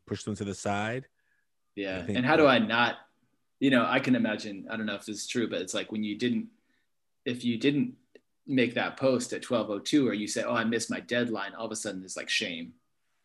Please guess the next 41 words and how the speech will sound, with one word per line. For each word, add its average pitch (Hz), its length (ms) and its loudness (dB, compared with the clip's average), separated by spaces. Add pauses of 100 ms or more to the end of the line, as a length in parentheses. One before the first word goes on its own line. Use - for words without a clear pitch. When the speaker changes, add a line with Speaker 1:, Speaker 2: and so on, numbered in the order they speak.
(220)
Speaker 2:
It's 110 320 -6
like 104 160 -2
comes 113 220 -2
flooding 123 400 6
in. 120 260 2 (120)
<laughs> - 120 4 (640)
Not 190 220 12
enough, 175 560 12 (100)
shame. 165 760 10 (540)
Speaker 1:
Absolutely. 92 720 2
Speaker 2:
Like, 131 120 0
you, 151 260 12
you 127 240 8
didn't 123 360 2
follow 131 280 6
your 127 200 8
own 123 180 8
word. 117 440 4
Who 147 140 8
are 131 180 8
you? 123 340 8
<laughs> 131 400 2
Just, 165 300 2
like, 160 360 10
Speaker 1:
Yeah. 185 60 -8 (240)
Speaker 2:
so, 208 920 12
and, 160 260 8 (100)
you 160 140 8
know, 143 240 8 (240)
and 170 80 10
I 202 80 12
think 226 220 4
that 175 220 8
for 165 200 4
me, 180 240 10
yeah, 160 160 10
there's 131 280 0
that, 123 300 4
that 117 140 -2
side 147 260 4
of 123 180 -2